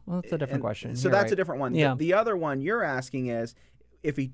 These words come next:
Speaker 2: when he does ultimately, or if he ultimately goes head to head against one of these Democrats we're talking about, or maybe another Democrat,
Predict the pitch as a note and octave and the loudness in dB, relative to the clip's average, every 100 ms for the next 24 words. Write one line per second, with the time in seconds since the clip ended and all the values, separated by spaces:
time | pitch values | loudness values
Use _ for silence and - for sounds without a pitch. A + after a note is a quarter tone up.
0 | - C3+ D3+ C3+ C3 D3+ E3 D#3 B2+ B2+ | -10 -2 0 0 0 2 2 2 -2 -2
1 | B2+ F#2 A2 G#2+ F2+ G2 B2+ A#2 A#2 C3 | -6 -6 -6 -6 -6 -4 -2 -2 -2 -6
2 | G2+ A2+ A2+ D2 A2+ G#2+ - A#2+ G#2+ G2+ | -6 -6 -8 -10 -6 -8 -6 -8 -8 -8
3 | A2 G2+ F#2+ G2+ G2 G#2+ G#2 G2 G2 F3+ | -6 -6 -6 -8 -8 -10 -8 -8 -6 -4
4 | F#3 C#3+ B2 - B2 A#2+ G#2+ G#2+ G2 G2 | -4 -2 -2 -4 -8 -6 -6 -8 -8 -6
5 | F#2 - - - A#2+ A#2 G#2 G#2+ D3+ A#2+ | -6 -8 -14 -8 -4 -4 -4 -4 -4 -4
6 | G#2+ G#2 - G#2+ G2+ | -6 -8 -6 -6 -6